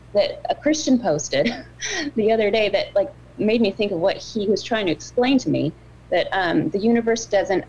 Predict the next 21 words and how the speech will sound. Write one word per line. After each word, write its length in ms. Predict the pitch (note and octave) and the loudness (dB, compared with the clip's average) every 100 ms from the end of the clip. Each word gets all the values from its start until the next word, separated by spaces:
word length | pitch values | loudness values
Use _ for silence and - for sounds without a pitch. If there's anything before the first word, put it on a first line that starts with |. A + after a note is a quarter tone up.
| - | -2
understand 600 | F3+ F#3+ - F#3+ F3 F3 | -2 -2 -4 -2 -2 -2
bad 240 | D#3+ D#3 | -2 0
or 100 | C#3+ C3+ | -2 0
good. 260 | G#3 G3+ | 2 2
It 240 | G3 F3+ - | -2 -4 -2
understands 560 | E3+ E3+ - F3+ E3 | -2 -2 -2 -2 -4
frequencies. 800 | - - C4+ - B3 - F#3 F3+ | -4 0 0 2 0 0 0 0
So 220 | - - - | 0 -2 0
if 200 | F3 - | 0 0
we 100 | F#3+ | 0
are 140 | F#3 | 0
vibrating 640 | F#3+ F#3+ G3+ G#3 G#3 G#3+ | 0 -2 0 0 2 0
in 160 | F3 E3+ | 2 2
this 160 | E3 | 0
frequency 580 | - A3 G#3 F3+ - F3 | -2 -2 0 -2 0 0
of 120 | D#3+ D#3+ | 0 2
love, 340 | F3+ E3+ E3 - - - | 2 2 0 -8 -20 -10
of 80 | E3 | -4
gratitude, 600 | G3+ F3+ E3 - E3+ E3 - | -2 0 -2 -2 0 0 -2
of 60 | - | -8
connection, 520 | - A#3 A#3+ - A#3 | 0 0 0 2 2